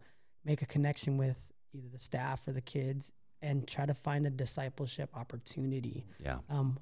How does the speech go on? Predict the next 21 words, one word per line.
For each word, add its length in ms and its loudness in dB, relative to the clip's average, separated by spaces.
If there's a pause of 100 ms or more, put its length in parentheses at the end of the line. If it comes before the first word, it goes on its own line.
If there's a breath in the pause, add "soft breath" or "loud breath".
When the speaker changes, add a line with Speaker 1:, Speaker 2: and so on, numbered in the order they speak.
Speaker 1:
while 340 4
I'm 160 6
at 200 -2
work. 400 0
Why 220 8
not?" 420 8
You 140 6
know, 140 8
this 220 4
is, 140 2
Speaker 2:
Yeah. 140 2
Speaker 1:
so 220 2
it, 140 -2
it 160 2
doesn't 260 6
have 240 4
to 60 2
be 320 2 (160)
formulated. 640 4
It's 140 0
just, 300 2